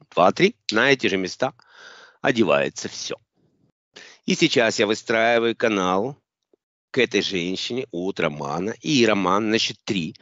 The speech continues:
даёт ей мощнейший откат за все двадцать пять лет своих страданий. Все свои энергии, вся своя его боль, которую он получил от этой магии, до цифрового значения сто процентов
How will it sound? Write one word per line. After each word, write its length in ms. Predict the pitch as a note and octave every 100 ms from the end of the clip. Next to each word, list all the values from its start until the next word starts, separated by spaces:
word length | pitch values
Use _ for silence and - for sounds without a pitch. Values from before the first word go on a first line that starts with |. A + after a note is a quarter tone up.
| - - -
даёт 440 | B2+ B2 C#3 C3+
ей 140 | B2+
мощнейший 840 | G#2+ G#2+ F#3 - E3 D3 C3 C3 A#2
откат 460 | - - F#2 F#2
за 80 | G#2+
все 220 | - D#3+
двадцать 520 | C#3 F#2+ A2 - A2
пять 300 | - E2+ -
лет 400 | D#2 D#2 D2+ - - - -
своих 380 | - G2+ G#2 G2+
страданий. 720 | - A#2 A#2 B2 A2+ D2+ A1+ _ - _ -
Все 560 | - - D#3+ F3 A#2+
свои 380 | - G2 F#2 F2+
энергии, 420 | A2 C#3 C#3 F#2+
вся 400 | F2+ - - D#3+
своя 340 | D3 - C#3 A#2
его 240 | A#2 A2
боль, 460 | E2 A2+ C#3 A#2+ C3+
которую 360 | G#2+ G2+ G2
он 40 | F#2+
получил 520 | C3+ C#3 C3 F#2 F#2+
от 260 | D#2 A2
этой 200 | C#3 A#2+
магии, 560 | E2+ D2 C#2 C2+ E2+ C3 - - - D2+
до 180 | - E3+
цифрового 480 | - G3+ E3+ D#3 D3
значения 400 | C#3+ - C#3 C#3 - -
сто 400 | - - - A2
процентов 640 | G#2+ B2 - D3 F#2+ F2+